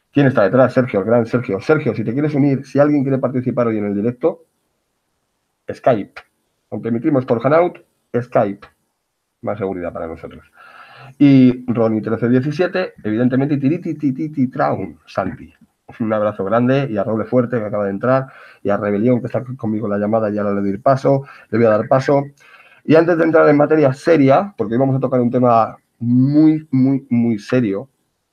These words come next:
mm, que ya por, a mí me, la verdad es que cada vez que tengo que tocar estos temas, pues me, pues no, luego no me, no, no me suelo encontrar bien, me baja las vibraciones y esas cosas que se suelen decir. Vamos a hablar del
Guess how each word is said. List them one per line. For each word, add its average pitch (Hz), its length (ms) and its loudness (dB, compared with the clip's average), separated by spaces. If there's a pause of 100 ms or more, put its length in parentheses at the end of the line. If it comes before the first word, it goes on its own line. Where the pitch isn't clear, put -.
(400)
mm, 80 480 -12 (1200)
que 95 100 -10
ya 101 260 0
por, 87 320 -2
a 85 80 -8
mí 107 100 -2
me, 98 320 -2
la 92 80 -2
verdad 104 180 -4
es - 40 -8
que 117 80 -4
cada 107 160 0
vez 117 140 -2
que 117 80 -6
tengo 113 200 -2
que 107 80 -4
tocar 104 200 -4
estos 101 200 -10
temas, 110 260 -4
pues 87 200 -12
me, 90 180 -12 (1600)
pues - 140 -10
no, 95 260 2
luego 104 220 0
no 98 100 -2
me, 85 320 -4
no, 92 340 -2
no 95 200 -4
me 101 120 -4
suelo 95 200 0
encontrar 92 420 -4
bien, 113 180 2
me 95 60 -2
baja 98 220 -2
las 85 120 -6
vibraciones 90 840 -6
y 98 40 -8
esas - 200 -14
cosas - 320 -8
que - 100 -20
se 90 80 -16
suelen 92 280 -6
decir. 85 260 -10 (1000)
Vamos 104 140 -10
a 113 60 -4
hablar 107 200 0
del 101 200 -6